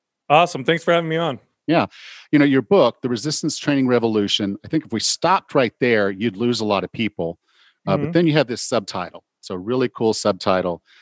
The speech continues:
Speaker 2: that says, "The no cardio way to burn fat and age-proof your body in only sixty minutes per week."
Speaker 1: Yes.
Speaker 2: That rings a bell. <laughs>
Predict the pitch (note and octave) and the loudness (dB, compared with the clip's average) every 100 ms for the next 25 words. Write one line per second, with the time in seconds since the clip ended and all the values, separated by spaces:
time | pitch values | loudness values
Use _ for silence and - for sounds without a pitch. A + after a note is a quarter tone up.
0 | _ G#2+ F#2 - A2 G2+ - _ _ A#2 | _ -6 -4 0 2 2 -2 _ _ -2
1 | G#2+ A2 C3 F3 - C#3+ C3 B2+ A#2+ A2 | 2 4 4 2 0 0 2 2 2 2
2 | G2+ G2 E2 G#2+ A2+ B2 - G#2+ G2 - | 0 -2 -2 -2 0 -2 -2 0 0 -2
3 | G2 - G#2+ G#2+ - A#2+ - G#2 F#2+ F#2 | -10 -6 -6 -6 -4 -4 -2 0 2 0
4 | F2 F2 - _ _ G#2 G2+ A2 A#2+ A#2+ | -2 -8 -14 _ _ -6 -2 0 2 0
5 | - A2+ - A2 G2 F#2 F#2 - G2 F2+ | -2 -6 -4 -2 0 -2 -4 -6 -4 -2
6 | F#2 - - _ _ _ _ _ _ _ | -4 -6 -20 _ _ _ _ _ _ _
7 | C#3+ A2+ - - _ _ A#2+ B2 - A#2 | -4 -4 -8 -20 _ _ 2 2 2 0
8 | A2+ G#2 F#2+ F2 E2 - | 2 0 0 -2 -4 0